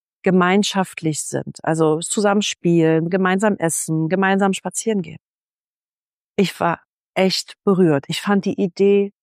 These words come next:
ich finde die Idee grenzenlos.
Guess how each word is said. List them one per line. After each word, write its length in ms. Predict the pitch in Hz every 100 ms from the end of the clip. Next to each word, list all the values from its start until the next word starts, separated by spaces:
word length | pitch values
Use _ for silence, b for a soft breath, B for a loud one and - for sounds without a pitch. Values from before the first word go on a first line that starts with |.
| _
ich 160 | 190 -
finde 340 | 269 330 226
die 180 | 160 -
Idee 400 | 151 156 151 160 _ _ _ _ _ _ _ _ _ _ _ _ _ _
grenzenlos. 880 | - 185 220 - 185 143 - - -